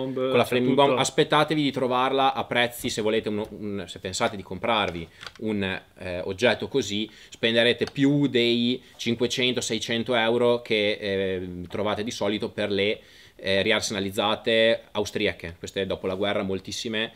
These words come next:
Speaker 2: eh, furono, eh, impiegate dalla guardia, mm, di front-, di, eh, guardia di frontiera austriaca,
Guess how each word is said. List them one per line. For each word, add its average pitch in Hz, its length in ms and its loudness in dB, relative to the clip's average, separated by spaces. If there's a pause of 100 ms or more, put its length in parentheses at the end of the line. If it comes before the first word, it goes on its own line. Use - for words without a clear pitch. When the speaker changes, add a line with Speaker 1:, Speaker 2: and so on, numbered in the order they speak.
(240)
Speaker 2:
eh, 95 180 -4
furono, 101 640 -4
eh, 95 200 -2
impiegate 104 580 -2
dalla 95 200 -2
guardia, 104 680 -2 (140)
mm, 92 360 -10 (100)
di 92 100 -12
front-, 98 400 -8
di, 98 580 -6
eh, 98 200 -4
guardia 107 260 -4
di - 60 -14
frontiera 101 380 -2
austriaca, 98 600 -6